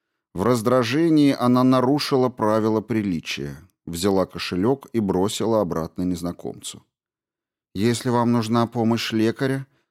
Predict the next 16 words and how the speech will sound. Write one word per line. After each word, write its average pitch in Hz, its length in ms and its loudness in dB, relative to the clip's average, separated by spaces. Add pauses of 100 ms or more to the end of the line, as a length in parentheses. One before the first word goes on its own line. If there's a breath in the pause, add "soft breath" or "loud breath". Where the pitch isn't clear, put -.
то - 80 2
я 117 260 2
здесь 135 320 -4
именно 113 340 0
для 113 200 -2
этого. 85 440 -8 (560)
Но, 120 200 2
как 139 240 0
вы, 143 80 4
вероятно, 135 520 2
заметили, 127 600 0
перед 123 260 0
вами 113 300 2
стоят 110 400 -4
другие 110 400 -2
люди. 82 360 -6